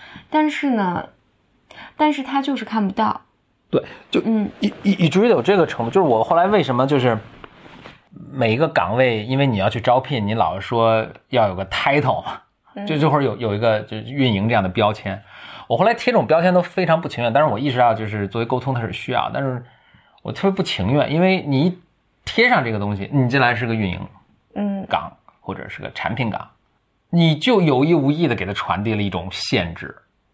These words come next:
Speaker 1: 嗯。
Speaker 2: 但我，但是我不是说天马行空，随便你进来想干嘛都行啊，但是那就是一个程度嘛。我就，我就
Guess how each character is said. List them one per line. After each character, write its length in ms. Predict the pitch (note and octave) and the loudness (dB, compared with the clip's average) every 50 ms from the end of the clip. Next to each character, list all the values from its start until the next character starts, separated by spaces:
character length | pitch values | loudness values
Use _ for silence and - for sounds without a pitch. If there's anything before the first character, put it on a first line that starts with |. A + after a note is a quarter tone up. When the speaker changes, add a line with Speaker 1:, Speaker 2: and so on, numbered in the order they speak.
| _ _ _ _ | _ _ _ _
Speaker 1:
嗯。 320 | - - G3+ G3+ G3+ G3 G3 | -14 -12 -10 -10 -10 -4 0
Speaker 2:
但 160 | G3 F#3 F3+ | 0 2 2
我， 80 | F3 E3+ | 2 4
但 140 | - G#3+ G3+ | 4 4 2
是 60 | C#3 | 2
我 40 | A2 | 2
不 80 | E3 | 2
是 60 | E3+ | 2
说 100 | D3+ E3+ | 4 4
天 160 | D3+ - D#3+ D3+ | 2 2 0 0
马 80 | F2+ | 0
行 140 | F2 F2+ G2 | 0 0 0
空， 100 | A2 A#2+ | 0 0
随 140 | A2+ - F2+ | 0 0 2
便 260 | G#2+ B2+ C3 A#2 G2+ F#2+ F2+ F2+ | 4 4 4 2 2 -2 -4 -4
你 60 | F#2+ | -4
进 100 | G2 A#2 | -2 0
来 80 | A2+ A2+ | 0 0
想 120 | A2 F#2 | 0 0
干 120 | F2 A2+ G2 | 0 -2 -2
嘛 140 | - - G#2 | -2 -4 -6
都 100 | G#2+ G#2+ | -6 -6
行 240 | G2+ - - - | -6 -8 -10 -6
啊， 140 | - G2 G2+ D3+ | -2 0 2 2
但 120 | D#3 D#3 | 2 2
是 180 | D3+ C#3 - - - - - _ _ _ _ _ _ _ _ _ | 2 -2 -2 -4 -18 -20 -20 _ _ _ _ _ _ _ _ _
那 100 | F3+ C#3+ | -6 -2
就 100 | D#3 D3+ | 0 0
是 60 | C3 | 0
一 60 | D3+ | 2
个 60 | D#3 - | 0 0
程 280 | - - - F2 G2+ | -2 -2 -4 -4 -2
度 160 | C3 D#3 D3 | 0 0 0
嘛。 160 | A2 F#2 E2+ F2+ | 2 0 0 0
我 140 | F#2 A2+ | -2 -2
就， 120 | B2+ D3+ D#3 | -2 0 0
我 160 | D3 B2+ B2 | 0 0 2
就 120 | C3+ E3 | 2 0